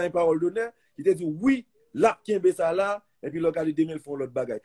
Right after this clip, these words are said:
Se ta kou vin la, kalam de di, mon chè, Franco w ap jwe nan tèl, nan Fati Nati nan, epi lò vin, m di,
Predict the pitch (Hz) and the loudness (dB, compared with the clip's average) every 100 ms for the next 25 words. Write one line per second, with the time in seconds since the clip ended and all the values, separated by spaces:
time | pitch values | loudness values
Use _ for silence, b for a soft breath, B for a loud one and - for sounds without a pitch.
0 | b - 214 220 208 185 180 180 175 175 | b 4 6 4 0 -8 -6 -6 -4 -4
1 | 170 180 175 180 175 180 156 147 147 127 | -2 -2 -2 -8 -4 -4 -4 -8 -8 -6
2 | 147 180 165 175 170 147 160 160 160 151 | -2 0 4 6 6 6 2 2 2 0
3 | 127 151 156 147 147 143 135 139 147 - | 0 0 0 0 0 -2 -2 -8 -8 -10
4 | _ - 147 160 160 147 156 160 156 151 | _ -4 0 4 6 4 0 -4 0 2